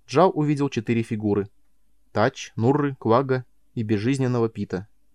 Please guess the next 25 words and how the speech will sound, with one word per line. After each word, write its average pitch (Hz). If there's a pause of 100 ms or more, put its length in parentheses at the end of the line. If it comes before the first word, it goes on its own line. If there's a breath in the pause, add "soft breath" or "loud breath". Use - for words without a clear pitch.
(500)
Они 147
молчали. 107 (840)
Нурра 151
и 131
Машка 151
из 127
осторожности, 104 (420)
Кваг 165
с -
перепугу, 101 (540)
а 107
Пит - (100)
потому, 165
что 170
в 151
нем 156
не 131
было 123
мыслящего. 95 (920)
Джал 120
распорядился: 104 (840)
«К -
кормовому 147
люку, 175
порученцы, 117